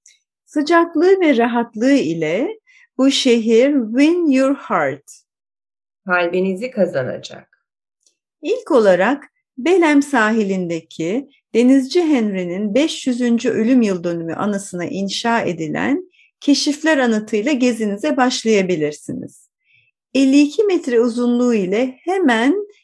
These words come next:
Speaker 1: catch your eye.
Speaker 2: Gözünüze çarpacak.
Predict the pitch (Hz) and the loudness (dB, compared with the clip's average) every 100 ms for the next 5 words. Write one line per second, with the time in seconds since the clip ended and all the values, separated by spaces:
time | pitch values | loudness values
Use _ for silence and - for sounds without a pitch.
0 | _ _ _ 311 349 - - 277 277 - | _ _ _ -2 -2 -2 -2 2 2 0
1 | 214 190 165 - 190 - _ _ _ _ | 0 0 -2 -8 -12 -18 _ _ _ _
2 | _ _ 208 214 214 214 190 240 240 202 | _ _ -2 0 0 -2 2 2 2 0
3 | 165 151 127 123 - - _ | 0 -2 -10 -12 -14 -16 _